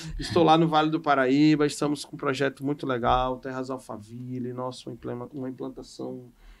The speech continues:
uma associação, quase seiscentos lotes, né? Então, muita obra que tá prestes a iniciar, aquele pelotão de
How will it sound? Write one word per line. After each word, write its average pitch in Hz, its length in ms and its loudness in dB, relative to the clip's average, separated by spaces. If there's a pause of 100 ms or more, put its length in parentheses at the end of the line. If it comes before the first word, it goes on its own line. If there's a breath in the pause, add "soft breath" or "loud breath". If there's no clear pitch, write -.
(140)
uma 127 60 -6
associação, 123 600 -6
quase 135 320 -2
seiscentos 139 720 -8
lotes, 120 640 -2
né? 123 100 -10
Então, 120 180 -8
muita 120 300 -4
obra 127 400 4
que - 80 -16
tá 127 100 -6
prestes 120 440 -4
a 123 80 -2
iniciar, 117 800 -2
aquele 123 300 -10
pelotão 135 840 0
de 127 260 -4